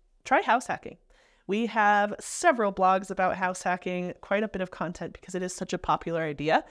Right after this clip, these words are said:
But if this is the first time you've heard of it, it's the thought that you are living in the same residence as your tenant or tenants, right? So it's really well suited to places that are,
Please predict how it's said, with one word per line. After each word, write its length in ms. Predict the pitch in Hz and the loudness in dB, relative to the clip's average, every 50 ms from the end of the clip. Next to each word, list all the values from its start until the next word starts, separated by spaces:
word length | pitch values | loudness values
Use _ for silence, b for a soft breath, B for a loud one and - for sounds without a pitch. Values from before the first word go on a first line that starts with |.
| b b b b - | b b b b -2
But 80 | 214 | 0
if 120 | 214 208 - | 0 0 0
this 180 | 233 226 - | -2 -4 -4
is 80 | 214 202 | -6 -6
the 80 | 214 | -6
first 320 | 208 - - 392 403 - - | -2 0 2 2 2 0 -2
time 160 | 196 165 160 | -4 -2 -2
you've 100 | 147 143 | -4 -6
heard 180 | - - 147 151 | -6 -6 -6 -2
of 60 | 165 | 0
it, 180 | 170 240 b b b b b b | 0 0 b b b b b b
it's 300 | - 175 180 - - - - - | -6 -6 -6 -6 -8 -12 -10 -6
the 120 | 196 190 180 | -6 -6 -4
thought 400 | - - 262 285 311 294 - - | 2 4 4 4 4 2 -4 -4
that 240 | 196 208 190 - - | -2 0 0 0 -2
you 400 | 175 180 208 226 254 294 320 - _ - 165 | -4 -4 -2 0 0 -2 -4 -6 _ 2 4
are 160 | 185 180 175 | 4 4 4
living 400 | 180 180 185 185 226 233 233 - | 2 0 0 0 0 0 0 0
in 180 | - 185 190 | -2 -2 -2
the 60 | 190 185 | -4 -4
same 340 | - - 175 175 170 170 | -4 -4 -4 -2 -2 -2
residence 480 | 170 165 175 196 220 262 311 311 - - - - | -2 -2 -2 0 0 0 0 0 -2 -6 -8 -4
as 320 | - 185 185 190 190 190 | -2 0 2 2 0 0
your 220 | 208 - 165 165 165 | -2 -2 -2 0 -2
tenant 320 | 165 - - - - - - _ - | -2 -4 -8 -8 -8 -10 -12 _ -10
or 120 | - 143 143 | -8 -8 -8
tenants, 460 | - - - - - - - - - _ _ _ _ _ _ | -6 -8 -8 -8 -8 -10 -14 -18 -20 _ _ _ _ _ _
right? 240 | - 156 165 156 - | -4 -2 -2 -2 -2
So 140 | - 185 180 | -2 -2 -2
it's 160 | 175 - 185 | -2 -2 -2
really 240 | 196 233 262 269 247 | 0 2 2 4 4
well 160 | 233 220 214 | 2 2 2
suited 320 | - - 185 180 180 180 | 0 -2 -4 -4 -4 -4
to 240 | - - 170 165 - | -6 -6 -6 -6 -6
places 480 | - - - 156 - - 160 156 156 - | -6 -6 -6 -6 -4 -4 -6 -6 -4 -4
that 240 | 160 156 151 - - | -2 -2 -2 -4 -6
are, 380 | - - - - 160 143 b | -8 -6 -6 -4 -4 -6 b